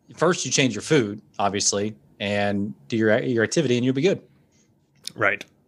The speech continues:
Speaker 2: So good
Speaker 1: So
Speaker 2: luck, uh, Rob. And then next is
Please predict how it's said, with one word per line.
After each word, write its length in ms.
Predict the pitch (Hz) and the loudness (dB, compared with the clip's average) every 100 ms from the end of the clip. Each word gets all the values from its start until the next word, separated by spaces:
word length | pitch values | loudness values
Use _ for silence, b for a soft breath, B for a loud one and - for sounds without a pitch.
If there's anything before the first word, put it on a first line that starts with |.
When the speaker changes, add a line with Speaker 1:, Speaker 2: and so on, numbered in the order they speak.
| _ | _
Speaker 2:
So 120 | 117 | -2
good 140 | 107 120 | 0 2
Speaker 1:
So 80 | |
Speaker 2:
luck, 260 | 117 - - - - | 2 0 -10 -14 -6
uh, 220 | 117 110 104 | 0 2 4
Rob. 280 | 110 135 139 B B B B B B - | 2 2 -2 B B B B B B -4
And 140 | 117 | 0
then 400 | 123 123 120 120 - | 2 4 4 0 -2
next 300 | 120 160 - | 0 0 4
is 320 | 147 120 - | 2 2 -2